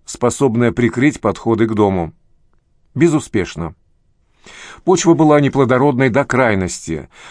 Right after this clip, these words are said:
неподатливый камень. Несколько растрёпанных ветром олив ничего не скрывали,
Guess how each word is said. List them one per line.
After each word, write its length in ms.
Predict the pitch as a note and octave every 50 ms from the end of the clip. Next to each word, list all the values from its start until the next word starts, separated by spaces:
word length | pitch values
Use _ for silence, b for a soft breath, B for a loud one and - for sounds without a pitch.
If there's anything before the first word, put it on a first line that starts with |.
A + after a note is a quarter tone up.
| B B B
неподатливый 720 | B2+ C#3 - C#3 C#3 C3+ E3 D#3+ D3+ C#3 C#3+ C3 C#3 C3
камень. 640 | A#2 _ _ - A#2+ A2+ G2+ F2+ E2+ D2 B1+ A#1 - - _ _ _ _ _ _ _ B B B B B B
Несколько 500 | C3 D3 E3+ E3+ - E3+ D3 - - B2+
растрёпанных 640 | B2+ C3 - - C3 C#3 C3+ B2+ B2+ A#2+ A#2+ G#2+ A2
ветром 460 | A2 B2+ B2+ - - A#2 A#2 A2 -
олив 380 | - A#2 A#2+ B2+ C#3+ D3+ - -
ничего 400 | A2 G#2+ - - A2+ G2+ A2 A2+
не 80 | A2 G#2+
скрывали, 680 | - - C#3 C3 C3 D3 E3 D#3+ A#2 F2+ D2+ A1+ -